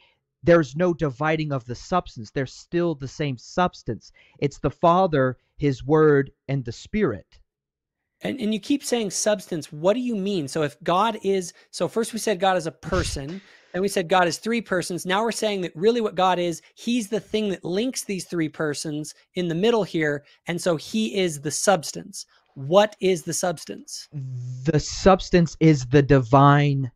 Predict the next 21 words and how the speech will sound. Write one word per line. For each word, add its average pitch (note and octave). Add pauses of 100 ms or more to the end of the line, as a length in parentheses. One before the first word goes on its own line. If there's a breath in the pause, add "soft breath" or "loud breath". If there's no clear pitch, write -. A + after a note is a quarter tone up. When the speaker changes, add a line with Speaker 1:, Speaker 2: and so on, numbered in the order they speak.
(120)
Speaker 1:
it, C#3
there, E3
okay, B2+
so B2 (720 soft breath)
the D#3+
way G#3 (340)
they E3
distinguished D#3
between C3
this E2+
was A#2+ (220 soft breath)
that B2+
there C3+
was B2
a A#2
substance - (100)
of A#2+ (340)
creation, E3 (520)
all A#2+
right, B2+ (520)
of C3+